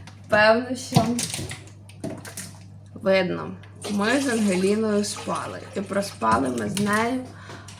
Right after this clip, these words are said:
аж, Ангеліна, годину, а я сорок хвилин.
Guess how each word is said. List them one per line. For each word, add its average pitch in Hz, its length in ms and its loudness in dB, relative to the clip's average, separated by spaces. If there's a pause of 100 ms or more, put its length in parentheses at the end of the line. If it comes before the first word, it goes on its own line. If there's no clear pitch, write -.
(320)
аж, 220 280 6 (840)
Ангеліна, 220 640 4
годину, 208 760 2
а 185 100 -4
я 190 420 -2
сорок - 520 -6
хвилин. 95 600 -4